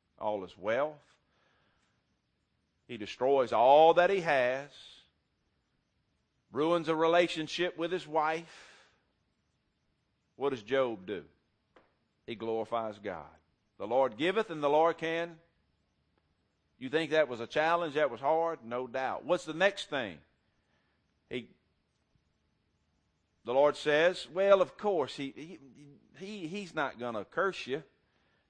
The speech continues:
because we just took things from him. But if you, if you let me, if you let me harm his body, he, he'll curse you." So God says, "Well, go ahead, I'll let you.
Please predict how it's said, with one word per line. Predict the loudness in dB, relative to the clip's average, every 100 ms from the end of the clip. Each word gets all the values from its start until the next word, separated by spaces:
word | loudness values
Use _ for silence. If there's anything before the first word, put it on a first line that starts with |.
| _
because | -12 -8 -8 -10 -18 _ _ _ _ _ -20 -18
we | -14 -10
just | -10 -8
took | -8 -8 -4
things | -4 -4 -8
from | -4 -4 -4
him. | -12 -20 _ _ _ _ _ _ _
But | -16
if | -16 -14
you, | -14 -14 -16
if | -20 -20 -20 -20
you | -20 -14
let | -6 -6 -6
me, | -12 -8 -8 -8 -10 -14 -20 _ _
if | -20
you | -16
let | -4 -4 -4
me | -8 -12 -10 -10 -12 _ _ _ _ _ _ _ _ _
harm | -8 -6 -8 -10
his | -16 -14
body, | -10 -8 -6 -8 -10 -16 _ _ _ _ _ _
he, | -20
he'll | -12 -12
curse | -10 -10 -12 -12 -20
you." | _ _ _ -18
So | -8
God | -4 -2
says, | -4 -8 -10 -10
"Well, | -16
go | -14 -12 -12
ahead, | -12 -10
I'll | -10 -10
let | -12 -14
you. | -20